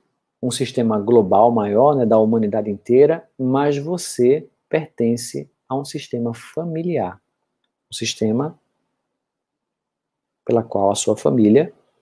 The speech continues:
tá toda interconectada, energeticamente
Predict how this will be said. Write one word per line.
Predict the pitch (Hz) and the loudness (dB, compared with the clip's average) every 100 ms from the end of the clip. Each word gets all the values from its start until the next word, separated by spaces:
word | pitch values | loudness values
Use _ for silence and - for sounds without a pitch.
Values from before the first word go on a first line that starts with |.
| _ _ _ _ _ _ | _ _ _ _ _ _
tá | - 117 | -2 -2
toda | - - 120 135 | 0 4 6 6
interconectada, | 131 143 143 - 151 151 - 143 127 98 98 _ _ _ _ | 4 2 0 0 -2 -2 -2 0 0 0 -10 _ _ _ _
energeticamente | 135 156 160 131 127 - 117 120 131 - | 2 2 2 2 0 0 0 2 0 -4